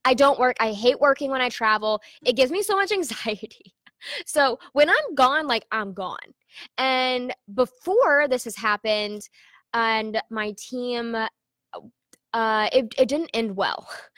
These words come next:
Like, I ended up having to work, which was fine. But, and this was, like, a good test this March. I was like,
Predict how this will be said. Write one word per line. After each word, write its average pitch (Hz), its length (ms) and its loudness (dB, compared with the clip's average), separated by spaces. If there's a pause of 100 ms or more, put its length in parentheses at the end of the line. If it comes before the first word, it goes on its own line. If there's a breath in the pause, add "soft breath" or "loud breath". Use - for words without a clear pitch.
(140 loud breath)
Like, 254 240 2
I 254 180 4
ended 294 200 0
up 277 140 6
having 240 300 0
to 220 80 0
work, 202 460 -2 (220 loud breath)
which 370 220 0
was 403 200 0 (280)
fine. 131 260 -2 (300 loud breath)
But, 339 180 4
and 381 100 -2
this 403 140 0
was, 427 100 0
like, 427 140 0
a 403 100 0
good 262 260 2
test - 540 -4
this 226 280 -4
March. 220 340 -6
I - 20 -4
was 226 100 -4
like, 214 120 -6